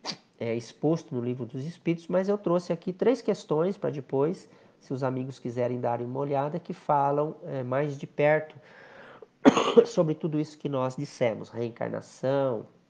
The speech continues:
é, causa e efeito, enfim, né? É a questão duzentos e oito, a questão oitocentos e noventa e um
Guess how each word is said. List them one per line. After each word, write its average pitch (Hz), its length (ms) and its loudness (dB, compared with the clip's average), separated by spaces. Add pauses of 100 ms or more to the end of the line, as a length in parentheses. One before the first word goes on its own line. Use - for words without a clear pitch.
(680)
é, 135 140 -4
causa 123 380 0
e 107 120 -8
efeito, 151 560 0
enfim, 113 400 -10
né? 131 260 -2 (760)
É 139 120 2
a 147 40 4
questão 143 380 0
duzentos 139 540 -2
e 202 60 0
oito, 175 360 0 (600)
a 165 100 0
questão 127 540 -2 (160)
oitocentos 156 840 -2
e 135 40 -4
noventa 123 420 -6
e 123 160 -4
um 185 160 -4